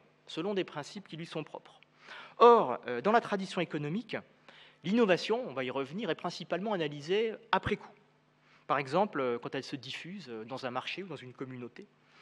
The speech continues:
Et en tant qu'activité, elle est beaucoup plus énigmatique, comme si sa fabrique se réalisait dans une boîte noire.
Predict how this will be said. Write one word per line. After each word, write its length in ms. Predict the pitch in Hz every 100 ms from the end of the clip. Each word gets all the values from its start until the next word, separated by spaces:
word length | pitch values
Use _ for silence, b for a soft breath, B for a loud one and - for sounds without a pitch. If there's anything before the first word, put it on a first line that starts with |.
| B
Et 100 | -
en 60 | 175
tant 120 | 269
qu'activité, 540 | 254 202 185 165 156 277
elle 140 | 208
est 40 |
beaucoup 280 | 180 226 226
plus 240 | - 311 226
énigmatique, 720 | 226 202 220 214 - - - _ _ B B B B B B - - - - -
comme 200 | 233 247
si 140 | -
sa 160 | - 175
fabrique 560 | - 170 160 285 - -
se 220 | - 190
réalisait 340 | 180 156 156 214
dans 80 |
une 180 | 180 185
boîte 260 | 170 160 160
noire. 300 | 127 -